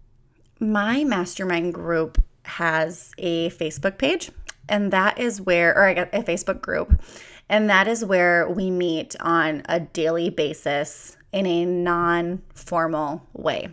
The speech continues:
So people will make posts throughout the day. People will go live asking for assistance or guidance or just kind of wanting to talk or vent.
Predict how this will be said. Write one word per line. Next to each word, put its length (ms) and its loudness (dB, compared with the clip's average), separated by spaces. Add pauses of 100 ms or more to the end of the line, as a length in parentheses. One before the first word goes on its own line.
(180)
So 120 -4
people 240 -2
will 120 2
make 240 -4
posts 320 -6
throughout 260 0
the 100 0
day. 220 -2
People 280 -6
will 120 -2
go 180 -2
live 560 -2 (520)
asking 440 0
for 540 2
assistance 680 -4
or 100 -2
guidance 600 0
or 100 0
just 260 -6
kind 200 -6
of 140 -8
wanting 440 -2
to 120 -8
talk 380 -4
or 120 -4
vent. 460 -4